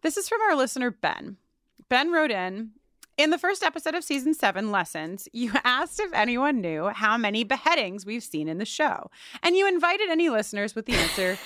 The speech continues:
<laughs> to get in touch." <laughs> I have the answer, along with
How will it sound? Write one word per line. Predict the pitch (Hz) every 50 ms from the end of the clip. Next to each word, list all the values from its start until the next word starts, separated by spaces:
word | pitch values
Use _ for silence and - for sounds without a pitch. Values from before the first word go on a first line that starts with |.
| - - -
<laughs> | - - - - -
to | - 554 539 285
get | 311 277 262 247 262
in | 285 320
touch." | 277 294 302 330 480 392 330 240 208 - 208 403 415 415 403 440 - 605 640 - 392 - 339
<laughs> | 359 - - 320 - - 339 - - - 339 - - - 381 - - _ - 539 539 554 523 494 466 415 320 -
I | - - 294 311 330 359 453 415 381
have | 330 320 330 294
the | 277 269 - 262
answer, | 262 262 269 - - 208 208 214 220 -
along | 254 277 294 285 277 269
with | 254 262 262